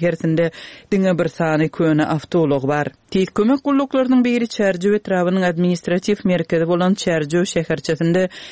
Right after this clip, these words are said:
merkezi etrap hastahananyň çäginde ýerleşýär we ol etrawyň on üç owasynyň ilatyna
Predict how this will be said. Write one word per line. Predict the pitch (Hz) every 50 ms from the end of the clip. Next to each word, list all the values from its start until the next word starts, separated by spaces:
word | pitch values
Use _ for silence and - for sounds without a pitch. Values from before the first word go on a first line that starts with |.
| - - _
merkezi | 190 190 180 - - 185 175 202
etrap | 190 185 - - 180 175 - -
hastahananyň | 180 - - 180 170 - 180 170 160 160 156 160 165 190
çäginde | - - 180 165 160 156 156 156 160
ýerleşýär | 156 147 160 156 - - 185 196
we | 214 208 190 190 190 180 - - - - _
ol | - 208 214
etrawyň | 214 185 - - 180 170 165 160 180 185
on | - 170 175 165
üç | 180 180 - -
owasynyň | - 175 170 165 160 156 - - 160 160 165 -
ilatyna | 170 170 156 156 151 143 - 160